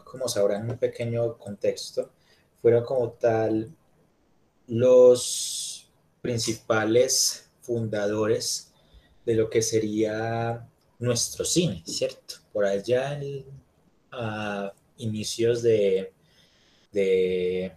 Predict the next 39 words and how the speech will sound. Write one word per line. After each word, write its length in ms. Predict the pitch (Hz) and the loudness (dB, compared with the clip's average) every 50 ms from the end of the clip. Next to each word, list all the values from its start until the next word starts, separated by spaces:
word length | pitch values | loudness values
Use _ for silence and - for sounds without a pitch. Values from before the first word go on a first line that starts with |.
| _ _ _ | _ _ _
de 140 | - 98 - | -6 -4 -2
siglo, 760 | - - - 117 120 113 104 101 104 104 107 113 120 120 - - - - - | -2 -2 0 0 0 0 0 -2 -2 0 0 -2 -2 -4 -8 -12 -16 -16 -14
iniciando 400 | 107 101 95 - 101 95 98 104 | -10 -10 -6 -6 -6 -4 -4 -2
la 160 | 107 117 107 104 | -2 -2 -2 -2
década 500 | 101 - - - - - 110 110 107 104 | -2 -4 -6 -8 -10 -10 -8 -6 -4 -4
del 200 | 101 98 98 92 | -4 -4 -6 -4
veinte, 640 | 92 98 98 98 92 92 - _ - 113 113 - - _ _ - - _ _ _ - | -2 -2 -2 -2 -4 -10 -14 _ -8 -8 -8 -8 -12 _ _ -20 -20 _ _ _ -4
lanzan 500 | 110 110 107 107 107 - - 120 120 120 | -2 -2 -2 -2 -4 -4 -6 -6 -6 -6
esta 760 | 120 120 - - - 127 123 120 120 120 120 117 117 113 113 - _ | -6 -8 -6 -2 0 0 2 2 0 -2 -2 -4 -6 -8 -12 -16 _
Salida 540 | - - - - 104 101 101 104 107 113 120 | -12 -8 -6 -4 -4 -4 -2 0 0 0 2
de 80 | 120 | 0
la 120 | 113 104 95 | 0 0 0
Fábrica, 640 | - - 117 117 117 113 110 113 - - 131 123 - | 0 2 2 2 2 0 -2 -4 -6 -10 -12 -12 -10
que 320 | - - 135 135 139 147 | -8 -6 -4 0 0 0
es, 240 | 151 156 - - - | 0 0 -4 -8 -4
es 80 | 160 | -2
muy 160 | 165 175 180 170 | 0 0 0 0
simple, 540 | 165 - - 135 98 87 82 - _ - | -2 -2 -2 -2 -2 -4 -6 -10 _ -14
es 60 | 104 110 | -14 -12
muy 120 | 120 123 | -12 -12
simple 240 | - - - - 131 | -12 -14 -12 -10 -6
el 80 | 120 | -6
argumento, 640 | 113 104 - 92 95 107 107 98 90 - _ - - _ _ _ _ _ _ _ _ _ _ _ _ | -6 -6 -6 -8 -8 -6 -6 -6 -6 -10 _ -20 -20 _ _ _ _ _ _ _ _ _ _ _ _
que 80 | - 123 | -2 -2
es 100 | - - | -2 0
como 300 | - 151 156 147 - - - | 0 -2 -2 -2 -2 -4 -2
tal 240 | 131 123 120 123 123 - | -2 0 0 -2 -4 -6
una 240 | 143 147 151 151 | -6 -6 -6 -8
cámara 560 | - - - 139 127 117 113 120 135 151 - _ | -8 -8 -10 -8 -6 -6 -6 -6 -6 -8 -12 _
puesta 460 | _ 123 123 127 117 151 - - - 123 | _ 0 2 2 2 2 0 -4 -6 -6
al 140 | 117 113 | -6 -6
frente 480 | 113 - - 104 104 101 101 - - 113 | -6 -8 -10 -10 -10 -10 -8 -8 -8 -8
de 180 | 113 107 104 101 | -6 -4 -6 -6
una 240 | 95 98 101 113 | -6 -8 -10 -10
salida 360 | 110 - 104 98 95 98 101 107 | -10 -10 -10 -10 -8 -6 -6 -6
de 100 | 113 113 | -6 -6
fábrica 560 | - - - 101 98 104 104 - - - 113 | -8 -10 -8 -6 -6 -6 -6 -8 -12 -18 -18
de 80 | 107 | -16
mujeres 920 | 98 92 87 - _ - 127 110 87 82 - - - - - - - - | -18 -18 -18 -18 _ -4 -4 -4 -4 -4 -6 -8 -6 -6 -6 -8 -10 -14